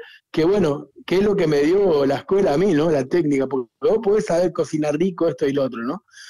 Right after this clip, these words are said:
Pero lo que se aprende en una escuela, ¿no? Es la bromatología de los alimentos, cómo lo tenés que manipular y qué pasa, y las técnicas, las técnicas para, para decorar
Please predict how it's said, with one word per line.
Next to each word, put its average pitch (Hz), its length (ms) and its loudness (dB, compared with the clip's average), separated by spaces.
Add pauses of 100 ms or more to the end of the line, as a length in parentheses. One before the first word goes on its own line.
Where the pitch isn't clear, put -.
(160)
Pero 143 220 0
lo 135 160 2
que 143 120 -2
se - 160 -4
aprende 196 360 0
en 180 80 2
una 190 180 2
escuela, 160 480 0
¿no? 185 220 0 (120)
Es 156 380 -2 (320)
la 135 140 0
bromatología 139 840 2
de 208 80 2
los 202 180 2
alimentos, 175 760 2 (100)
cómo 226 280 2
lo 190 120 2
tenés 175 300 0
que 170 80 0
manipular 165 680 0 (640)
y 165 160 2
qué 190 140 0
pasa, 156 340 -2
y 160 80 2
las 165 240 -2
técnicas, 139 840 0
las 139 240 -6
técnicas 202 520 2
para, 131 440 -2 (100)
para 139 240 0
decorar 135 680 0